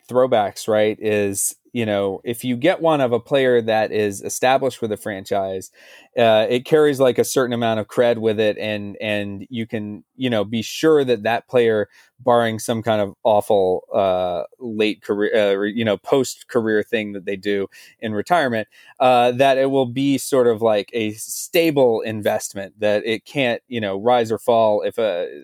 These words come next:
if a player gets traded, if a player, you know, suddenly drops in performance. You know what Mark Messier's contribution was to the Rangers over the years, for instance,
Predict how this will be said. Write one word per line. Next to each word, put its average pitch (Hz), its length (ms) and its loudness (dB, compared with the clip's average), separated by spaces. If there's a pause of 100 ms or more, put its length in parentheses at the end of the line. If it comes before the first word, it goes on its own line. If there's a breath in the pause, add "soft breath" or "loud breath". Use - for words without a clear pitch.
(200)
if 107 160 -8
a 110 80 -2 (200)
player 127 280 2
gets 110 240 -8
traded, 131 500 2
if 117 160 0
a 113 60 -12
player, 110 440 -2 (360 loud breath)
you 117 120 -2
know, 98 380 -4 (160)
suddenly 120 420 -2
drops 117 400 -8
in 110 120 -12
performance. 110 580 -8
You 180 80 -6
know 170 380 2
what 123 240 0
Mark 113 260 -4
Messier's 110 500 -6
contribution 98 540 -12
was 95 220 -16
to 101 100 -12
the 92 280 -6
Rangers 98 520 -12
over 95 160 -10
the 92 100 -20
years, 87 220 -20
for 104 160 -16
instance, - 400 -20